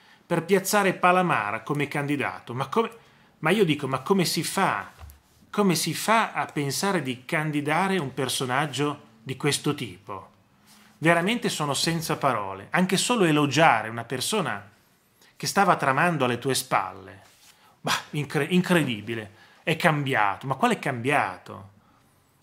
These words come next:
Si è pentito? No, non è cambiato. È cambiato perché è in cerca di uno stipendio. Ma quale è cambiato? Fratelli d'Italia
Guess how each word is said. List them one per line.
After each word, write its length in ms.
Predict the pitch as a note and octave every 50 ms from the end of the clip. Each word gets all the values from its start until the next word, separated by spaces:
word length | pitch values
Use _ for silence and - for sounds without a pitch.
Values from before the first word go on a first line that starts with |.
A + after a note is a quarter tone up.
| _ _ _ _ _ _ _
Si 140 | - - E3
è 40 | D#3+
pentito? 640 | - E3 D3+ D3 C#3+ - - E3+ D#3 C3 A#2 - C3
No, 280 | D3+ G3 A3 G#3 E3+ C#3+
non 140 | C3 D3+
è 60 | F#3 F#3
cambiato. 580 | - C#3+ C3 B2 A#2+ C#3 C#3 A#2+ A2 - B2+
È 20 | A#2
cambiato 420 | - C3+ C3+ C#3+ F3 F#3+ F#3 D#3+
perché 240 | - C3+ - - B2+
è 20 |
in 80 | A#2+ A#2
cerca 280 | - D3 C3+ - C#3
di 80 | B2 A#2+
uno 100 | A#2+ A#2+
stipendio. 640 | A#2 - - A#2+ A2+ C3+ C#3 D3 C3 A#2 G#2 G#2
Ma 80 | G2+ G2+
quale 240 | - - F3 F3+ D3+
è 20 |
cambiato? 800 | - - A#2 G#2+ G#2 G#2 G#2+ G2+ G2 F#2 F2+ F2+ - - - A#2 - _ _ _ _ _ _ _ _ _ _ _ _ _ _ _ _ _ _ _ _ _ _ _ _ _ _ _ _ _ _ _ _ _ _ _ _ _ _ _ _ _ _ _ _ _ _ _ _ _ _ _ _ _ _ _ _ _ _ _ _ _ - - _
Fratelli 320 | - F3+ G3 F#3+ B3 A#3 A3+
d'Italia 800 | C4 B3+ C4 G#3 A3 G#3+ G#3+ G#3 G3 E3 D3+ D3+ - - -